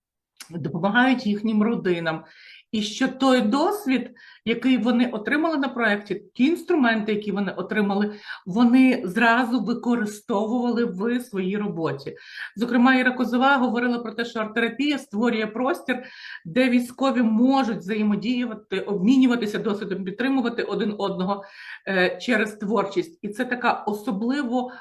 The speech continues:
важливо для людей, які можуть із-за різних причин відчувати себе ізольованими. Е, коли слова безсилі, інколи говорять кольори або форми.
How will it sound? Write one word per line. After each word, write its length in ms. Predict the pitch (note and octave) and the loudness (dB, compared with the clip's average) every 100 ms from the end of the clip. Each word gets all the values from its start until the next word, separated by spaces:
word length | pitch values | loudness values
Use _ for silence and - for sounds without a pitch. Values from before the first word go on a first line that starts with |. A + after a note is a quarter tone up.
| - | -10
важливо 600 | E3+ A3 G#3 A#3 B3 G3+ | -4 -2 0 2 2 2
для 240 | G3+ G#3 | 0 0
людей, 600 | G3 F#3+ E3 B3 E4+ F4+ - - _ - | 0 -2 0 0 2 -2 -6 -20 _ -4
які 800 | G#3 G#3+ G#3+ A3 A#3+ A#3+ B3 B3 - | -4 -4 -6 -2 2 4 4 2 0
можуть 560 | F#3+ A3 A#3+ A3+ - _ _ _ _ _ _ | -2 0 0 -2 -8 _ _ _ _ _ _
із-за 440 | G#3+ G3+ G#3+ - - _ _ G3+ | -4 -2 -2 -2 -8 _ _ 0
різних 500 | A3+ B3+ F#3 G3 - | 4 4 2 -2 -4
причин 420 | F3+ - C#4 F4+ - - - | -6 -2 -2 -2 -8 -20 -8
відчувати 580 | G3+ G#3 A#3 A3+ A3+ A3+ | -6 -2 0 2 2 -2
себе 760 | G#3+ - F#3 F3+ G#3 G#3 A3 - - - _ - | -6 -4 -2 2 4 4 2 -6 -20 -20 _ -2
ізольованими. 920 | G3+ G#3 G#3 F#3 D3+ D3 C3+ C3+ C3+ _ _ _ - - - - - - | 0 2 2 2 0 -4 -6 -8 -10 _ _ _ -20 -18 -14 -14 -16 -8
Е, 180 | G3 F3+ F3+ | -2 -2 -2
коли 600 | - A3+ A3 A#3+ B3+ G#3 | -2 2 4 4 4 0
слова 440 | - - A3+ A3 A#3+ | -6 -4 0 4 2
безсилі, 840 | F#3+ G#3 - - C#4+ F4+ A#3+ - | 2 -4 -6 -4 -2 0 0 -2
інколи 400 | A#3 A3+ - A#3 | -4 -6 -2 -2
говорять 520 | F3+ G3 F#3 A3+ G#3+ - | 0 -2 -2 -2 -4 -6
кольори 440 | G#3 F#3+ G3+ - | -4 -2 -2 -2
або 160 | E3 E3 | -4 -4
форми. 500 | - F3+ D3+ C#3 | -4 -2 -2 -4